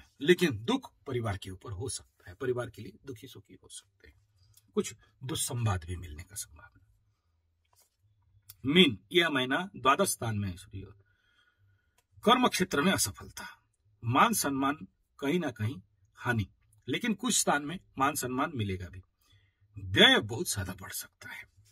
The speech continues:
देखो, षष्ठाधिपति द्वादश में आके षष्ठ को देख के शत्रु इत्यादि का हानि, गुप्त शत्रु का विनाश, तनाव बढ़ सकता है। पारिवारिक जीवन,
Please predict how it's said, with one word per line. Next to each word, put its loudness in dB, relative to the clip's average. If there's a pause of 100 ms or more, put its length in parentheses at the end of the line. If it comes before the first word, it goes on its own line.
(240)
देखो, -6 (180)
षष्ठाधिपति -4 (480)
द्वादश 4
में 0
आके -2
षष्ठ -8
को -10
देख -4
के -20 (140)
शत्रु -8
इत्यादि -8
का -14
हानि, -6 (520)
गुप्त -2
शत्रु -8
का -8
विनाश, 0 (3250)
तनाव 6
बढ़ -4
सकता -10
है। -12
पारिवारिक 6
जीवन, 4